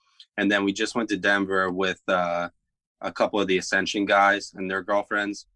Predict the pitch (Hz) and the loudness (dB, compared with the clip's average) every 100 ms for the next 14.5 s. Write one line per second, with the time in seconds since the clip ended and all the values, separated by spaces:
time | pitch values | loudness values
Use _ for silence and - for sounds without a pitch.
0 | _ _ _ - 98 95 - 98 90 95 | _ _ _ -6 -4 -4 -2 -2 -2 -2
1 | 92 87 87 90 92 90 92 90 90 - | -2 -2 -4 -2 -2 -2 -6 -6 -6 0
2 | 90 90 87 90 90 87 - 101 92 87 | 2 2 -2 -8 -10 -10 -2 0 0 0
3 | 95 90 90 87 87 - 98 87 85 - | 0 0 -2 -6 -8 -8 -6 -6 -8 -10
4 | - 92 87 85 90 - 87 95 90 90 | -4 -4 -2 -4 -4 -4 -4 2 2 0
5 | _ _ _ _ 95 95 92 90 90 90 | _ _ _ _ 0 2 2 2 2 2
6 | 87 87 85 - _ _ _ _ _ _ | 0 -2 -6 -10 _ _ _ _ _ _
7 | - - 110 104 101 90 90 92 90 - | -20 -14 -4 2 2 2 0 0 0 2
8 | 107 104 95 90 - - - _ - 95 | 2 2 -2 -6 -10 -20 -20 _ -10 -8
9 | 98 101 98 95 _ _ _ 107 101 95 | -4 0 0 -2 _ _ _ -12 -10 -10
10 | _ 98 95 - 113 104 - 110 107 113 | _ -10 -8 0 0 0 0 0 0 -4
11 | 101 - 117 - 98 104 98 98 92 98 | -10 -6 -6 -6 -2 0 0 -4 -8 -6
12 | 98 95 92 85 95 95 95 101 - 107 | -4 -4 -4 -2 0 2 2 -2 -2 -2
13 | 104 123 107 - 127 143 135 120 107 104 | -2 -2 -2 -2 2 2 2 -4 -6 -4
14 | 98 - 101 95 92 | -4 -4 -4 -4 -8